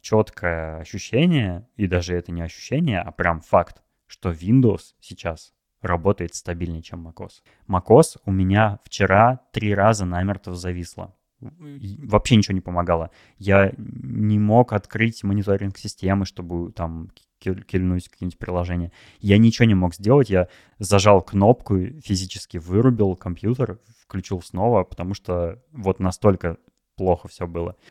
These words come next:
Э, с айфоном там у тебя какие-то проблемы на ай о эс тринадцать, там с, э, у меня тоже какие-то глюки бывают. И просто ужасно, куда Apple катится. Ну, мне,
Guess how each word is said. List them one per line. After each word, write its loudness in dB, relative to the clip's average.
Э, 2
с -6
айфоном 6
там -2
у -6
тебя 4
какие-то -20
проблемы -4
на -4
ай -6
о -6
эс -10
тринадцать, -8
там -12
с, -14
э, -2
у -8
меня 2
тоже 4
какие-то -8
глюки 0
бывают. -6
И -20
просто -8
ужасно, -12
куда -4
Apple -10
катится. -16
Ну, -6
мне, 2